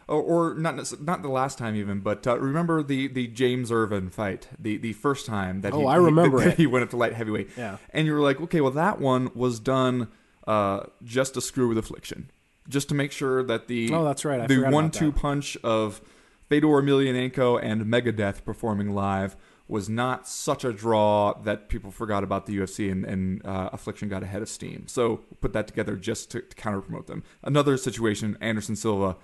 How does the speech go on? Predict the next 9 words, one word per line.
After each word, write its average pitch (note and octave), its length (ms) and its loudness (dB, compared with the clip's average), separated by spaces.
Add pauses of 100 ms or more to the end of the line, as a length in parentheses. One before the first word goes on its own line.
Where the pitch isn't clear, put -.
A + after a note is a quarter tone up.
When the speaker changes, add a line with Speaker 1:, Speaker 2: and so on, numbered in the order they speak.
(360)
Speaker 1:
uh, G2 120 -2
doing A2 320 0
the G2 60 0
bosses G2 400 -2
a G2 60 -6
solid - 480 -2
there. - 280 -6 (440)
Uh, A2+ 240 -2
so C#3 380 0